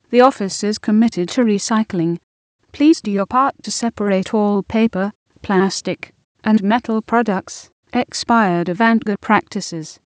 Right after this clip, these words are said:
ink cartridges, obsolete computer equipment, obsolete drawing technologies, light bulbs, formal dead ends, tennis shoes, tires, et cetera,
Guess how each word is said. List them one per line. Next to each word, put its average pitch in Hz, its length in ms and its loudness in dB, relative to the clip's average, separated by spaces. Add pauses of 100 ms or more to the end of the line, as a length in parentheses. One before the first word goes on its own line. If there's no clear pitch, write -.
(140)
ink 240 220 2 (100)
cartridges, 160 920 -4 (300)
obsolete 233 600 0
computer 196 560 0
equipment, - 680 -2 (280)
obsolete 233 600 0
drawing 196 520 2
technologies, 202 880 -4 (240)
light 196 400 0
bulbs, 202 440 0 (280)
formal 240 600 2
dead 220 160 0
ends, 175 440 -2 (300)
tennis 233 400 0
shoes, 175 600 -4 (240)
tires, 190 520 -4 (300)
et 202 240 -2
cetera, 185 540 -4